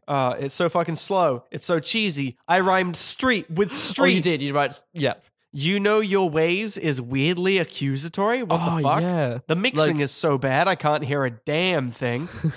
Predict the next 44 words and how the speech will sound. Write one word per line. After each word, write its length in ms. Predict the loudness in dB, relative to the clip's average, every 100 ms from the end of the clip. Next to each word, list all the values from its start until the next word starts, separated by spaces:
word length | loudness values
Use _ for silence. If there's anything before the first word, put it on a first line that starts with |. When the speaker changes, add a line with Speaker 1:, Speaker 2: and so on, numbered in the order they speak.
| 0 0 0 2
Speaker 1:
Uh, 200 | 2 2
I've 260 | 0 -2 -2
done 160 | -2
a 40 | 0
weird 200 | 0 -2
thing 280 | -2 -2 0
where 180 | 0 -2 -4
everything 560 | -4 -4 -4 -2 -2
in 80 | 0
the 60 | -2
mix 280 | -2 -2 -2
is 160 | -2
center, 640 | 0 0 0 -2 -4 -6 -6 _ -8
except 440 | -4 0 -2 -2 -14 _
the 100 | -4
bass 460 | -4 -2 -2 0 -2
is 320 | -2 -2 -2
panned 460 | -4 0 0 0 -4
to 180 | -6 -2
the 120 | 2
left 680 | 4 2 0 -12 -14 -6 -2
and 140 | 0
the 60 | 0
strings 560 | 0 2 0 0 -2
is 100 | -2
panned 320 | 0 2 2 0
to 80 |
the 140 | -2 0
right. 340 | 2 2 -2 -8 -6
Speaker 2:
Ah. 220 | -2 2
Speaker 1:
And 100 | 2
there 80 | 2
aren't 220 | 2 2
really 320 | 2 2 2
any 160 | 0 0
right 240 | 0 2
or 100 | 2
wrong 240 | 2 0 -2
things 240 | -4 -2
you 60 | -2
can 60 |
do 100 | -2
with 100 | -2
panning, 380 | 0 0 0 -4